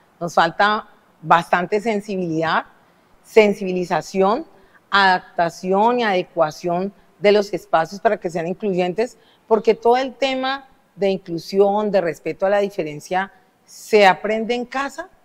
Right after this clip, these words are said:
pero se refuerza también en las aulas de clase. La ciudad,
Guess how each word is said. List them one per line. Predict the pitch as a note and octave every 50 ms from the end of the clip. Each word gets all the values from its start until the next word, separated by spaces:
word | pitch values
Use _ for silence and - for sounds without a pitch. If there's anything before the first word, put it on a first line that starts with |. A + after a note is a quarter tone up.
| _ _ _ _ _
pero | G3+ G3 G3 F3+
se | E3 F#3
refuerza | E3+ E3 D#3+ C#3+ E3 E3+ E3 D#3 G3
también | F#3+ - G#3 F#3 D#3+ D3+ D#3 D3+ D3+ E3 - _
en | F#3 G3
las | G3 F3+ F3 -
aulas | D3+ C#3+ D3 D#3+ E3
de | F3+ E3
clase. | - - D#3+ D3 C#3 - - - _ _ _ _ _ _ _ _ _ _ _ _ _ _
La | - G#3+ A3+ A3+ A3+
ciudad, | A3+ - A#3+ A#3 A#3 B3 C4+ E4 E4+